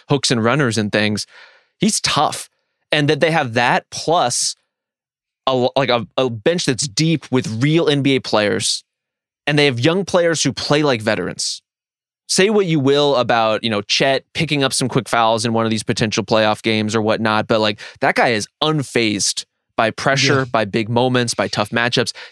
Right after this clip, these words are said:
Speaker 1: Cason Wallace, I haven't seen him shrug off, like, or, like, sh-, like, shrink away from a single thing this season.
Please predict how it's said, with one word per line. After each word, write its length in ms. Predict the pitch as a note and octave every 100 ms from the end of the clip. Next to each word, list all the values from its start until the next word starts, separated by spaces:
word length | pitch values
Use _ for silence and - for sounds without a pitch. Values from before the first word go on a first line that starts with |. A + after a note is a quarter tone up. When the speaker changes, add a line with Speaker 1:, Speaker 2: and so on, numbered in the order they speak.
| -
Speaker 1:
Cason 300 | A3+ - B2
Wallace, 480 | A2+ C3+ D3 - -
I 60 |
haven't 160 | F#3 C3
seen 220 | A#2 B2+
him 140 | B2 A#2+
shrug 300 | - C3+ B2
off, 240 | A#2+ A#2+
like, 200 | A#2 - _ -
or, 160 | C3 -
like, 260 | C3 B2+ G#2+
sh-, 140 | - -
like, 120 | C#3
shrink 260 | - F#3+
away 280 | E3+ A#2+ C3
from 160 | C3 B2
a 40 |
single 380 | - - D3 C3+
thing 240 | - B2
this 160 | B2 A#2+
season. 480 | - A2 A2+ D3